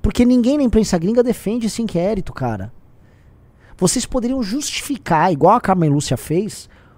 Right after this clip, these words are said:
uma espécie de regime excepcional que houve durante as eleições, porque havia uma tentativa clara de golpe. Vá lá.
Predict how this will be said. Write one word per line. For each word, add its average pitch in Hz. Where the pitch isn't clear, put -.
uma 160
espécie 170
de 160
regime 165
excepcional 180
que 147
houve 165
durante 147
as 127
eleições, 131
porque -
havia 185
uma 208
tentativa 202
clara 190
de 202
golpe. 170
Vá 220
lá. 208